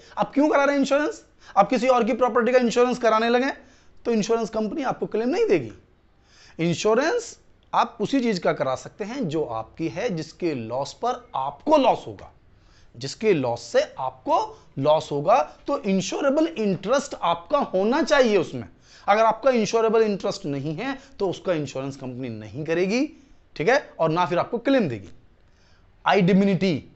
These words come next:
आइडेमिनिटी यानी कि मैं आपको आपके क्लेम की आइडेमिनिटी दे रहा हूं। आइडेमिनिटी से कहने का सेंस ये है कि जो आपको पॉलिसी, आपने पॉलिसी ली है, ठीक है,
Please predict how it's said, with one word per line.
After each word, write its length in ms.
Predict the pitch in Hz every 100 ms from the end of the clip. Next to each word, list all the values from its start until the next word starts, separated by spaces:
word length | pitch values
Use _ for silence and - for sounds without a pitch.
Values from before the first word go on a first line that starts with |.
| _
आइडेमिनिटी 880 | 151 190 240 247 269 254 311 - - -
यानी 300 | 175 196 208
कि 340 | 269 311 311 - _ 151
मैं 380 | 170 233 247 -
आपको 600 | 147 143 143 - 208 262
आपके 720 | - - 151 147 - - 269
क्लेम 580 | 247 - 165 160 160 151
की 480 | 139 214 277 - - _
आइडेमिनिटी 640 | 165 175 160 196 202 175 175
दे 120 | 156
रहा 120 | 127
हूं। 120 | 127
आइडेमिनिटी 520 | 151 165 208 226 254
से 140 | 233 233
कहने 420 | - - 165 170
का 80 | 165
सेंस 300 | 156 139 135
ये 80 | 139
है 280 | 196 269 269 - -
कि 120 | 254
जो 280 | 214 139 233
आपको 680 | 254 170 - 247 262 262 - _ _ -
पॉलिसी, 360 | 175 220 - 254
आपने 260 | 226 254
पॉलिसी 420 | 247 214 220 214
ली 160 | 165 120
है, 140 | 107 - _ _ - - -
ठीक 100 | -
है, 200 | 269 294